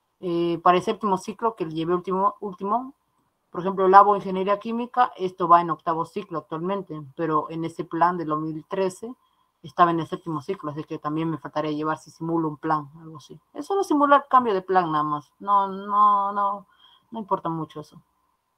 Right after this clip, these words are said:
Ya, eh, este, ya, esto de acá sí es importante. Eh, por ejemplo, solicitud de rectificación de alumno, por ejemplo. <clears throat> Esto es, por ejemplo,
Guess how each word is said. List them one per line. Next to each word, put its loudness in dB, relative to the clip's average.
Ya, -10
eh, -4
este, -12
ya, -6
esto -6
de 2
acá 0
sí -12
es -10
importante. -8
Eh, -4
por -12
ejemplo, 0
solicitud 2
de 4
rectificación 0
de 6
alumno, 2
por -2
ejemplo. -8
<clears throat> -4
Esto -2
es, -4
por 0
ejemplo, 0